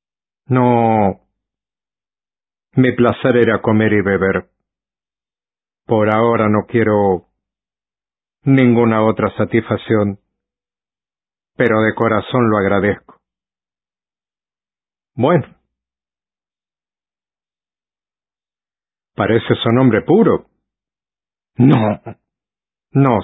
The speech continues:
señora. He pasado por mucho. De pureza no tengo nada.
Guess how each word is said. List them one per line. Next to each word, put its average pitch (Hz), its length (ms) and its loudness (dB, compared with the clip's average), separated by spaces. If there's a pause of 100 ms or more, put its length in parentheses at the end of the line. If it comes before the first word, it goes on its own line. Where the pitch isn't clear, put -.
señora. 98 520 -4 (880)
He 123 120 0
pasado 110 480 -2
por 101 200 -4
mucho. 107 400 -4 (2250)
De 113 160 -2
pureza 110 420 0
no 107 160 0
tengo 107 300 0
nada. 95 360 -2